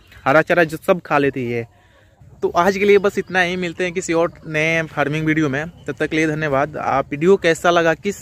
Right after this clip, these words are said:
विषय पे आपको video चाहिए, comment करके जरूर बताइएगा। और channel पे आप अगर नए हैं तो channel को subscribe जरूर कीजिएगा और video को share जरूर कीजिएगा।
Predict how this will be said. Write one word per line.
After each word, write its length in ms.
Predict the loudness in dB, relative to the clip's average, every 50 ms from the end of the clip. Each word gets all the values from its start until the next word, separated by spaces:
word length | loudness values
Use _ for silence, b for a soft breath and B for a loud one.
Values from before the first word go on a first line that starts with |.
| -18 -14 -8 -4
विषय 680 | -4 -2 -2 -2 -4 -6 -10 -12 -8 -2 0 0 0
पे 100 | 2 0
आपको 400 | 0 0 -2 -2 -2 -2 -2 -2 -4
video 320 | -4 -4 0 2 2 2
चाहिए, 360 | 2 0 0 0 -2 -6 -8 -8 B B B B B B
comment 260 | -4 -2 0 0 -2 -2
करके 160 | -2 -4 -2
जरूर 180 | 0 0 0
बताइएगा। 400 | 0 0 0 0 0 0 -2 -4
और 240 | -4 -4 -6 -6 -6
channel 260 | -4 -4 -2 -2 -2
पे 100 | 0 2
आप 140 | 2 0 0 0
अगर 120 | -4 -4
नए 220 | -2 0 0 0
हैं 180 | 0 -2 -4 -6
तो 100 | -8 -8
channel 200 | -8 -8 -8 -8
को 100 | -8 -8
subscribe 360 | -10 -10 -6 -2 -2 0 0
जरूर 140 | -2 -4 -4
कीजिएगा 400 | -4 -4 -4 -4 -4 -6 -6 -8 -14 b b b b b b b
और 120 | -4 -4
video 380 | -4 -4 -4 -4 -2 0 2 2
को 60 | 2 2
share 300 | 0 2 2 2 4 4
जरूर 200 | 4 2 2 0
कीजिएगा। 400 | -2 -6 -6 -6 -6 -6 -8